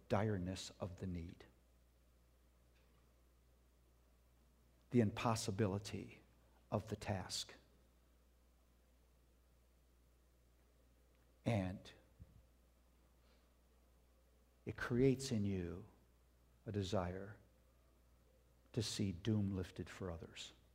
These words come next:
You get that there could be no single thing more important than all of life than what is pictured in Isaiah six. More important than your marriage, more important than your career, more important than the things you want for your life,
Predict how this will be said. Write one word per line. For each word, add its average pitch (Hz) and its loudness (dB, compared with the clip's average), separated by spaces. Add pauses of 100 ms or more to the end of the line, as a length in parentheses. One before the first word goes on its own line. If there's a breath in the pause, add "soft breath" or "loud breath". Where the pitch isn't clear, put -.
(2750)
You 107 2
get 110 0 (600)
that 104 4
there 117 4
could 117 -2
be 117 4
no 117 0
single 120 0
thing 120 2
more 120 2
important 127 -2
than 123 0
all 120 0
of 120 -8
life 104 -6 (720 soft breath)
than 101 0
what 98 0
is 98 -2
pictured 107 -4 (760)
in 107 0
Isaiah 90 -2
six. - -12 (1600)
More 120 6
important 127 2
than 110 2
your 101 0
marriage, 95 -2
more 127 2
important 127 -2
than 113 0
your 107 -2
career, 101 -4
more 120 0
important 131 0
than 113 2
the 104 -4
things 117 0
you 117 0
want 113 0
for - -8
your 110 -2
life, 107 4